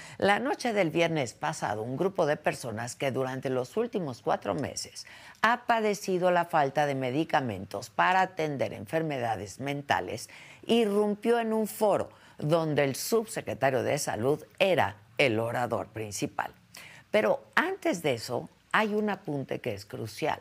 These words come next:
López-Gatell estaba en ese evento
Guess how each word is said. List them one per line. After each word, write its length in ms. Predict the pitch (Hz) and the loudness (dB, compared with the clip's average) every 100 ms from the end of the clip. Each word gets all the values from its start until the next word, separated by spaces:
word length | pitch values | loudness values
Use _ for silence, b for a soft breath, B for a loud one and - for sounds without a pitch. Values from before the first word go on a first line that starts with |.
| - _ _ B B B B | -8 _ _ B B B B
López-Gatell 1080 | 214 269 269 254 214 185 170 - 113 90 - 131 | 2 2 2 0 2 2 0 0 -2 -4 -6 -4
estaba 360 | 127 160 156 | -2 0 0
en 120 | 127 | 0
ese 240 | 135 135 120 | -2 -2 -4
evento 440 | 110 101 - - | -4 -6 -8 -8